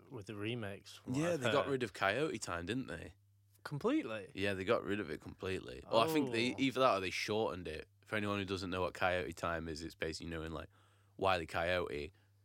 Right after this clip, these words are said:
Speaker 2: in Looney Tunes, he'd have that period where he'd come off a, a cliff,
Speaker 1: Yeah.
Speaker 2: stop,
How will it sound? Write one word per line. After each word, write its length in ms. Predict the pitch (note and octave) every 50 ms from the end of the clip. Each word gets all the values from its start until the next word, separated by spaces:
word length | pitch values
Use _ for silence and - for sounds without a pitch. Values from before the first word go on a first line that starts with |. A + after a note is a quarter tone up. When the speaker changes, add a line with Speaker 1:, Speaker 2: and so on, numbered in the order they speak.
| _ _ _
Speaker 2:
in 300 | - E2+ E2+ D#2 E2 D#2+
Looney 280 | E2 F2+ F#2 F2 E2+ D#2+
Tunes, 560 | - - D#2+ C#2 C#2+ D2 C#2+ D2 - - - _ _ _ _ _ _ _ _ _ _ _ _ _
he'd 140 | - D2+ D#2+
have 160 | D#2+ E2 D#2+
that 180 | E2 E2+ - - - _ _ _ _ _
period 440 | - C#3 G2 F#2+ F#2 F2 E2+ E2+ E2+
where 120 | F2 E2+ E2
he'd 100 | D#2+ -
come 140 | - F#2+ F#2
off 160 | F2 - -
a, 140 | E2 D#2+ D2+ - _ -
a 120 | - E2 D#2+
cliff, 340 | - - F#2+ F2 D2+ D#2 -
Speaker 1:
Yeah. 140 | G2+ F#2+ - - - -
Speaker 2:
stop, 580 | - - - - - C#3 - - - - -